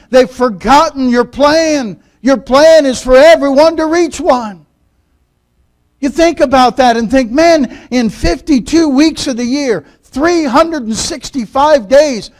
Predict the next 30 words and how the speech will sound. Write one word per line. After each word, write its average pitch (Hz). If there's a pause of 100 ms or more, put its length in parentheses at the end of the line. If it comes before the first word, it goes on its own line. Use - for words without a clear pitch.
(100)
I 269
can't 247
find 214
one 285
person 277
I 208
can 202
lead 196
to 214
Christ 254 (260)
and 208
disciple 247
them 254
and 190
get 262
them 269
to 185
serve 233
God 233 (160)
so 214
they're 226
ready 247
to 233
go 233
win 247
somebody." 269 (1400)
One 214
in 254
a 175
year? 190